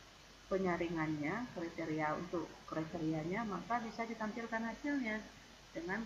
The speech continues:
klik Google Filter. Nah, ini hasilnya. Jadi kita hanya menyaring data yang merek barangnya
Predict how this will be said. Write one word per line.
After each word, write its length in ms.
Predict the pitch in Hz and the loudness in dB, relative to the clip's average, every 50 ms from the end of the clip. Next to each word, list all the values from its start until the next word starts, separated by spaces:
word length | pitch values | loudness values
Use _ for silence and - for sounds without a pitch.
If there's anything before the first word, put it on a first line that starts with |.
| - | 0
klik 240 | 196 208 254 277 - - - | 2 2 2 0 -2 -4 -4
Google 400 | 175 165 - 185 202 240 294 320 - - - - - - - - | -4 -2 2 4 4 4 4 2 -2 -8 -14 -16 -18 -18 -6 -2
Filter. 720 | 165 160 165 160 - - 156 151 151 156 160 147 143 151 - - - - - - | -2 0 0 -2 -2 0 0 2 2 2 0 0 -2 -4 -6 -10 -14 -14 -4 0
Nah, 240 | 147 147 147 147 156 156 165 | 2 2 2 2 0 0 2
ini 240 | 180 226 247 240 240 | 4 6 6 6 6
hasilnya. 640 | 240 - 277 277 269 269 254 226 208 190 175 165 - - - - - - - - - - - - - - - - - - | 4 4 4 6 6 6 6 6 6 4 4 2 -2 -6 -12 -14 -18 -18 -18 -20 -20 -20 -20 -20 -18 -18 -18 -12 -8 -6
Jadi 240 | 160 156 226 262 262 | -2 0 0 0 0
kita 320 | - 220 - - 240 247 226 226 | 0 2 8 10 10 10 10 8
hanya 380 | 208 190 190 202 226 254 262 254 | 4 4 4 6 6 6 6 6
menyaring 560 | 233 220 214 202 190 190 190 196 202 202 196 | 6 4 4 6 6 8 6 6 4 4 4
data 640 | 175 170 160 160 - - 151 135 135 160 - - 254 - - - - - - - - - - - - - - | 4 4 2 2 4 4 6 6 6 6 6 4 4 2 -2 -10 -14 -16 -18 -18 -18 -18 -18 -18 -18 -12 -4
yang 320 | - 185 190 190 196 208 226 233 226 220 214 | 2 6 8 10 10 8 8 4 2 2 2
merek 400 | 208 190 175 170 175 214 233 - - - - - - | 4 4 4 6 6 6 4 4 0 -8 -10 -2 4
barangnya 720 | 190 180 175 175 175 165 165 156 156 160 165 190 240 294 | 6 6 8 8 6 6 6 4 2 4 6 6 6 4